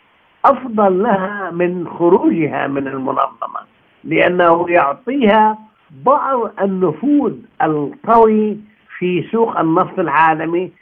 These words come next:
خصوصًا أن إنتاجها يعتمد على شركات النفط الغربية مثل شل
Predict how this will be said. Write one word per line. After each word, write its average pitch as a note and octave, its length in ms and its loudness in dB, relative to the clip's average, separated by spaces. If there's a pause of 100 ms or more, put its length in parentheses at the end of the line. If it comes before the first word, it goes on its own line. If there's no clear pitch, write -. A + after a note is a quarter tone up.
(180)
خصوصًا G#3 800 0 (400)
أن F#3 480 0 (340)
إنتاجها F#3+ 920 2
يعتمد F#3 760 -2
على D#3 380 -4 (100)
شركات F3 580 -4
النفط F#3 420 -6
الغربية D#3+ 760 -2 (960)
مثل D3 420 -4 (120)
شل F#3+ 500 2